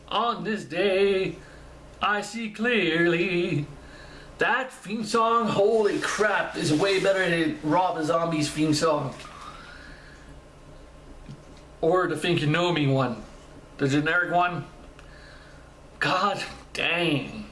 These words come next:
that was awesome, is all I gotta say. Number seven, I'm kinda cheating on this one, but it was on a W W E event.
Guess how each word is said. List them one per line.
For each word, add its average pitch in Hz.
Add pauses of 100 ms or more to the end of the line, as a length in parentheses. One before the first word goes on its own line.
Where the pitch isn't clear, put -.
that 139
was 139
awesome, 139
is 120
all 127
I 123
gotta 123
say. 123 (1900)
Number 247
seven, 208
I'm 170
kinda 254
cheating 233
on 180
this 175
one, 175
but -
it 165
was 160
on 170
a 170
W 165
W 165
E 156
event. 147